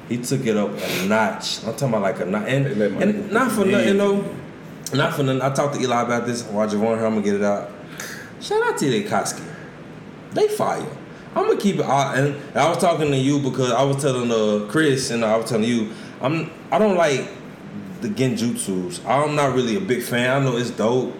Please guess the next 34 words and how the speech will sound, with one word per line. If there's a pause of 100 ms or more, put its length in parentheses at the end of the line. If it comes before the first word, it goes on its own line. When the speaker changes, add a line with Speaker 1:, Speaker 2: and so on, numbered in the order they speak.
Speaker 1:
you
know,
for
those
who
use
it,
but
for
me,
I
like
more
like
the
ninjutsu, (160)
taijutsu. (300)
That's
why
I
can,
like,
appreciate, (300)
like,
a,
a
Deodara
or,
like,
a
s-,
uh,
a
Sasori